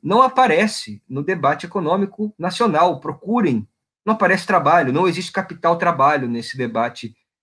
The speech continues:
é, hegemônico, né? Existem expectativas que têm que ser alimentadas o tempo todo com reformas ad infinitum, né? Esse projeto que tá aí. E se a gente olhar, pelo menos desde dois mil e quinze, com a, com o teto de gastos,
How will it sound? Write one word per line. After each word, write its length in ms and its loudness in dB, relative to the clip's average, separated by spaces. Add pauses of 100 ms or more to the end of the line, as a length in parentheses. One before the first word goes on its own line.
(120)
é, 360 -2
hegemônico, 680 0
né? 220 0
Existem 360 -4
expectativas 840 0
que 100 -8
têm 200 -2
que 80 -12
ser 120 2
alimentadas 640 2
o 80 -14
tempo 240 -4
todo 280 0
com 160 -6
reformas 580 0
ad 220 2
infinitum, 640 0 (580)
né? 180 6
Esse 180 -2
projeto 560 2
que 80 -20
tá 120 2
aí. 280 2 (1080)
E 40 -8
se 80 4
a 40 6
gente 260 4
olhar, 320 6
pelo 160 4
menos 400 2
desde 240 0
dois 220 -2
mil 100 0
e 60 -4
quinze, 400 -2
com 160 -4
a, 440 0 (200)
com 80 -4
o 60 -6
teto 220 0
de 120 -10
gastos, 600 -2